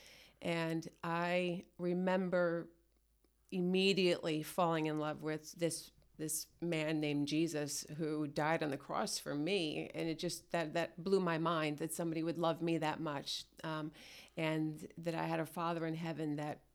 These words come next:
um, loved me. And so that, that amazed me. And I was, uh, fully, completely in love with Jesus at the age of, of six.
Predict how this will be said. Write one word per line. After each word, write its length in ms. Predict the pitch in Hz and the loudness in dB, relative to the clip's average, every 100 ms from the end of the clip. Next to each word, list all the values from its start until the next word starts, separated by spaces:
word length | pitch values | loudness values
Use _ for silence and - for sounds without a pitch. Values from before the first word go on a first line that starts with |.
| - | -10
um, 400 | 160 156 156 156 - _ _ _ _ _ _ _ | -6 -4 -4 -6 -10 _ _ _ _ _ _ _
loved 400 | - 165 165 160 | -2 2 2 0
me. 240 | 160 147 147 - _ | -2 -2 -4 -12 _
And 280 | 170 165 156 | -4 -2 -2
so 240 | - 175 | 0 2
that, 200 | 170 175 - 80 170 | 4 2 0 -12 0
that 280 | 175 214 185 | 2 4 2
amazed 440 | 170 165 165 165 | 2 2 0 0
me. 200 | 170 160 | 0 0
And 100 | 165 | 0
I 140 | 170 | 0
was, 240 | 165 165 170 | 0 -2 -2
uh, 220 | 170 - - | -4 -6 -10
fully, 420 | - - 190 190 | -10 -2 -2 -2
completely 680 | 160 175 - 185 175 165 156 - - - - - | -4 -10 -6 -4 0 -2 -2 -12 -20 -20 -20 -4
in 220 | 175 170 | 2 2
love 180 | 170 165 | 2 2
with 160 | 165 165 | 0 0
Jesus 320 | 165 156 160 | 0 0 -2
at 120 | 160 | -4
the 120 | 160 | -4
age 220 | 156 147 151 | -2 -2 -2
of, 140 | 147 147 | -6 -8
of 140 | 147 | -10
six. 520 | - - 135 - - | -6 -4 -4 -6 -12